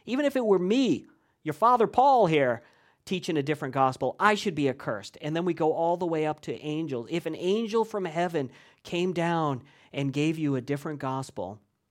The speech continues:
that angel should be accursed. So we have a great, a l-, greater to the lesser argument. How much more so then, people in church? You're not angels,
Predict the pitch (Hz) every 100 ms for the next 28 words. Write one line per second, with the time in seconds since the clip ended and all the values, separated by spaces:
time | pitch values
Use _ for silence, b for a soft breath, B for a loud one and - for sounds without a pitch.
0 | _ _ _ _ - 113 - 139 135 113
1 | 104 - 104 104 98 - 107 104 - b
2 | b b 143 135 135 156 139 127 143 143
3 | 131 131 - - _ _ _ _ - 156
4 | 151 160 160 131 127 139 135 - 120 110
5 | 110 101 b b - 226 254 214 139 139
6 | 208 233 - 123 117 123 110 117 b _
7 | 190 190 180 160 131 - 220 135 113 160
8 | 196 180 120 123 123 135 175 -